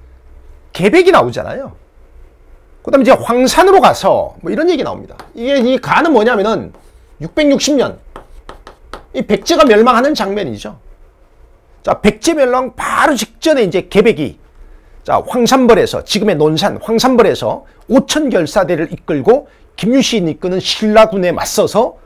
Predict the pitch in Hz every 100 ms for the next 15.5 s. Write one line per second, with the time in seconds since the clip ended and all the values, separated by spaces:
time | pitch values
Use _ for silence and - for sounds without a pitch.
0 | - - - - - 78 78 107 139 170
1 | 233 247 277 262 - 151 110 - _ _
2 | - - - 208 233 - 262 202 - 170
3 | 151 131 127 143 - 127 - - 226 _
4 | _ - - - _ - _ - - 226
5 | 277 220 175 - - - - - - 262
6 | 196 156 170 175 - - 208 - - 190
7 | 123 - - - - _ _ - - -
8 | - 269 277 262 196 101 139 285 381 -
9 | 233 160 123 139 - 120 170 - - 139
10 | 190 294 330 - 294 285 107 95 - -
11 | - 240 247 320 320 240 110 110 160 -
12 | - - - - - - - - 208 226
13 | 320 262 214 - - - - 160 233 262
14 | 277 381 359 226 - 262 269 311 370 359
15 | 190 143 92 254